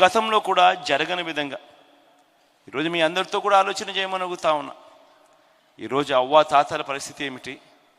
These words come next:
గతంలో అవ్వా తాతల పరిస్థితి ఏమిటి అని ఆలోచన చేయమని అడుగుతా ఉన్నా. అవ్వా తాతలైతేనేమి, వితంతు అక్క చెల్లెమ్మలైతేనేమి, దివ్యాంగులైతేనేమి, వీళ్ళందరి పరిస్థితి గతానికి ఇప్పటికీ తేడా చూడమని అడుగుతా ఉన్నా.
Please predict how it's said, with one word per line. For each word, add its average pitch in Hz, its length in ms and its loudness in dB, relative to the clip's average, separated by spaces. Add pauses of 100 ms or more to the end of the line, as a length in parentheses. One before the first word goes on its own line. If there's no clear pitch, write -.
(680)
గతంలో 175 400 -2
అవ్వా 160 260 6
తాతల 147 340 -2
పరిస్థితి 127 440 -10
ఏమిటి 117 260 -12
అని 113 100 -8
ఆలోచన 101 360 -8
చేయమని 95 340 -16
అడుగుతా 82 360 -18
ఉన్నా. 71 200 -20 (1080)
అవ్వా 117 280 2
తాతలైతేనేమి, 131 1080 -4 (500)
వితంతు 143 480 -6
అక్క 139 180 2 (140)
చెల్లెమ్మలైతేనేమి, 143 760 -8 (1700)
దివ్యాంగులైతేనేమి, 131 1120 -4 (800)
వీళ్ళందరి 135 540 -4
పరిస్థితి 156 720 -8
గతానికి 151 480 -2
ఇప్పటికీ 135 420 -8
తేడా 123 320 -2
చూడమని 127 400 -6
అడుగుతా 98 380 -12
ఉన్నా. 69 200 -14